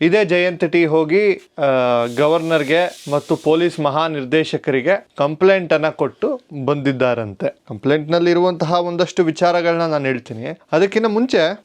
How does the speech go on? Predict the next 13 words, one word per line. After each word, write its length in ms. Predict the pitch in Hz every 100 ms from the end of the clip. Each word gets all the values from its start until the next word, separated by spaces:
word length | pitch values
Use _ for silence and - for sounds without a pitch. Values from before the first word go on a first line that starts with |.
| -
ಈ 80 | 208
ಕಂಪ್ಲೇಂಟ್ 520 | 220 220 240 247 214
ಎಷ್ಟು 280 | 180 - 226
ಸತ್ಯ, 440 | 185 160 - 170 175
ಎಷ್ಟು 300 | 147 - 151
ಸುಳ್ಳು 420 | - 143 151 151
ಅನ್ನೋದ್ರ 300 | 127 117 113
ಬಗ್ಗೆ 280 | 113 165 156 - _
ನಿಮಗ್ 140 | 196 196
ಸ್ವಲ್ಪ 320 | - 208 208 160 - _ 147 127 131 143
ಅರಿವಾಗ್ಲಿ 640 | 147 190 185 180 170 208
ಅನ್ನೋ 200 | 190 170
ಕಾರಣಕ್ಕೋಸ್ಕರ 720 | 175 156 151 151 - 131 -